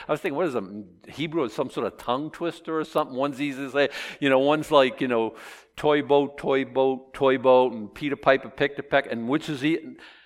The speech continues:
Is that silly? Well, I've been silly. Look,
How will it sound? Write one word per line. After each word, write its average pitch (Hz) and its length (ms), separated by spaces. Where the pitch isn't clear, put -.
Is 117 120
that 165 120
silly? 175 340
Well, 135 160
I've 98 220
been 113 140
silly. 110 340
Look, 147 320